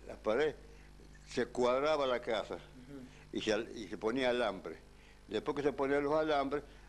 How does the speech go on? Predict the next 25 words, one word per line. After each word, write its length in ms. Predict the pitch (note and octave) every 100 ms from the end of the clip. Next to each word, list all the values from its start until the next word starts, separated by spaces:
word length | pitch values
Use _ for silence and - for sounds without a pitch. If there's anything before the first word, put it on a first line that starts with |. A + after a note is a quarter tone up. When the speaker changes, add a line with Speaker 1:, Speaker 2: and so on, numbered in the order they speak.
| -
Speaker 1:
agarraban 580 | A2 G#2+ A2 B2+ A#2 A2+
esa 220 | - A2 - - -
paja 260 | A#2+ A2
brava 460 | G2+ A#2 C3 A#2+ A2+
que 80 | A2
le 80 |
decían 320 | A2 A#2+ A#2+ B2+
Speaker 2:
Ujú. 680 | - - - - - -
Speaker 1:
y 100 | G#2+
la 120 | F#2+ F#2
pu-, 140 | -
embarraban 600 | A#2+ F#2+ G2+ G2+ B2 A#2
bien, 240 | G2 B2+ A2+
hacían 420 | F2 A2 G2+ F2+ - - -
chorizo, 380 | - A#3+ C4 D#3+
hacían 480 | A2 A#2+ A#2+ A#2 A2
bien 140 | A2+
chorizo, 340 | A2+ G2 G2 G#2+
y 60 | F#2+
la 120 | G#2+
iban 160 | B2+ A#2+
enganchando, 600 | G#2+ G2 F#2 G#2 D#2+ F2
enganchando, 460 | F2+ F#2+ A#2+ B2+ A2+
enganchando, 500 | F#2 D#2+ A#2+ B2 G#2
enganchando, 440 | F#2 G#2+ F#2+